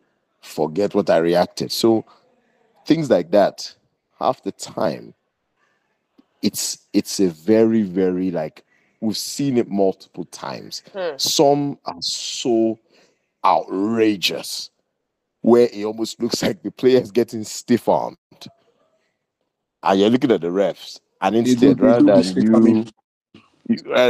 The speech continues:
Speaker 1: the ref call it. You see the ref already raising his hand like that Fela poster. And they're like, "Nigga,
Speaker 2: <laughs>
Speaker 1: what are you, what are you doing, boss?" So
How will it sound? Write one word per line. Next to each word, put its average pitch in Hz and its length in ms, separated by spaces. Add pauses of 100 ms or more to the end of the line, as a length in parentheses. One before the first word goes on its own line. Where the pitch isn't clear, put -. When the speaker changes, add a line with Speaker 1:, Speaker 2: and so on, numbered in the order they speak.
Speaker 1:
the 101 60
ref 117 240
call 107 280
it. - 380
You 95 140
see 127 140
the 107 140
ref 104 240
already 107 200
raising 110 240
his 92 120
hand 101 260
like 87 180
that 107 160
Fela 98 360
poster. 90 360 (460)
And 123 220
they're 156 120
like, 131 200 (280)
"Nigga, - 440 (520)
Speaker 2:
<laughs> - 520
Speaker 1:
what 170 180
are 190 80
you, 143 240
what 139 260
are 165 40
you 104 300 (140)
doing, 117 480
boss?" 78 440 (1000)
So - 440